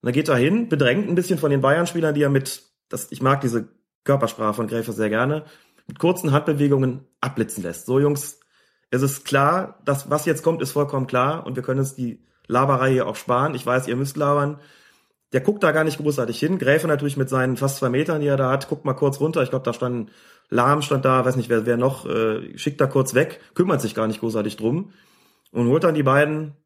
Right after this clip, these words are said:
Delinquenten mit kurzen, knackigen Handbewegungen zu sich ran,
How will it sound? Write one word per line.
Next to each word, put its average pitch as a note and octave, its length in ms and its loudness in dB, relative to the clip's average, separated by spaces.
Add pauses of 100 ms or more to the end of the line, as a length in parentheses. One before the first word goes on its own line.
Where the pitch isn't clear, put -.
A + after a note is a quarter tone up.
(320)
Delinquenten C#3 600 0
mit B2 120 -4
kurzen, D3+ 320 -2
knackigen C3+ 360 -4
Handbewegungen C3 480 -2
zu B2+ 140 -6
sich A2 180 -8
ran, C#3+ 300 -2